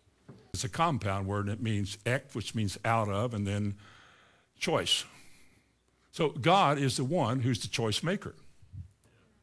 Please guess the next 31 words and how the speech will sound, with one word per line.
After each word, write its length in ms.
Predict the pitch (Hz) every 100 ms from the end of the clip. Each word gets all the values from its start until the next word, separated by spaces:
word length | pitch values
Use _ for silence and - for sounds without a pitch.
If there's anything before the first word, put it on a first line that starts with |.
| _ _ _ _ _
You 80 | 302
think 240 | 320 359
about 320 | 135 107 85 76
it. 60 | - - - - - - _ -
Think 200 | 233 131
about 220 | 98 71
it. 60 | - - _ - _ - - - - _ _
As 160 | 139 131
his 160 | 165 -
created 540 | - 202 185 160 143
order, 360 | 139 104 113 123 110 - - _ _ _ _ _ _ _ _ _ _ _ _ -
he, 360 | - 190 175 143
God, 520 | 139 156 110 107 120 -
is 200 | 117 113
the 80 |
one 440 | 107 131 104 113 143
who 100 | 110
does 280 | 110 107 92
the 60 |
choosing. 420 | - 107 92 - - _ _ _ _ _ _ _ _ _ _ _ _ _ _ _ _ _ _ _ _ _ _ _ _
Now, 140 | 135 127
Christians 420 | - 226 - 131
don't 180 | 135 120
like 220 | 143 165
it 100 | 95
this 200 | 107 -
way, 120 | 110
but 180 | 113 117
it's 100 | 101
the 80 | 123
truth. 460 | - 202 - -